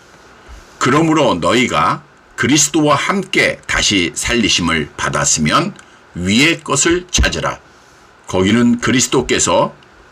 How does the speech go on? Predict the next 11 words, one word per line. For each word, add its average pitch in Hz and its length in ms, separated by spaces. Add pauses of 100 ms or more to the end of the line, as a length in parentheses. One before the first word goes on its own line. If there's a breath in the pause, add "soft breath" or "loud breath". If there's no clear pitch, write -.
하나님 143 680
우편에 139 520 (140)
앉아 71 580 (160)
계시느니라." 82 1040 (640 loud breath)
위의 147 320
것을 143 340
생각하고 104 880 (240)
땅의 82 300
것을 80 380
생각하지 131 640 (100)
말라. 135 400